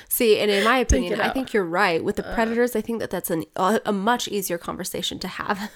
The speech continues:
Speaker 1: <laughs> with kids.
Speaker 2: It feels easier to me.
Speaker 1: It just does.
Speaker 2: Yeah.
Speaker 1: You know, and I think it's probably because how we were raised.
Speaker 2: Yeah.
Speaker 1: Because it wasn't talked about
Speaker 2: Yeah.
Speaker 1: much, and so it's, it's, it feels awkward.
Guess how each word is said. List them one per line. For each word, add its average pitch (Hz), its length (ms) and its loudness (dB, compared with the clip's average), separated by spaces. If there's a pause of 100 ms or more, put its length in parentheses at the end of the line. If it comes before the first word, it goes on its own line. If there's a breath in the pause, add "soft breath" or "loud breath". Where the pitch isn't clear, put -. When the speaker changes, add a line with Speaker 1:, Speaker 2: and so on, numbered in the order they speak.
Speaker 1:
<laughs> - 120 -2
with 208 340 2
kids. - 400 -12 (100)
Speaker 2:
It 196 120 -10
feels 175 240 -2
easier 147 260 -2
to - 180 -10
me. 143 60 -6
Speaker 1:
It 220 180 0
just - 300 -2
does. 254 460 2
Speaker 2:
Yeah. 139 220 -2 (120)
Speaker 1:
You 214 120 -2
know, 196 200 0
and 117 100 0
I 226 80 2
think 269 200 -2
it's - 120 -4
probably 214 380 -2
because 196 300 -10
how 175 180 -2
we 185 100 -2
were 170 120 -4
raised. 214 440 -4 (100)
Speaker 2:
Yeah. 156 220 -8 (300 loud breath)
Speaker 1:
Because 196 360 -2
it 185 120 -4
wasn't 185 520 -4 (180)
talked - 340 -6
about 269 300 -4
Speaker 2:
Yeah. 277 60 -6
Speaker 1:
much, 294 440 -6
and 208 200 -4
so 180 320 -4
it's, - 260 -4 (140)
it's, - 420 -6
it - 160 -10
feels 208 420 2
awkward. 262 420 0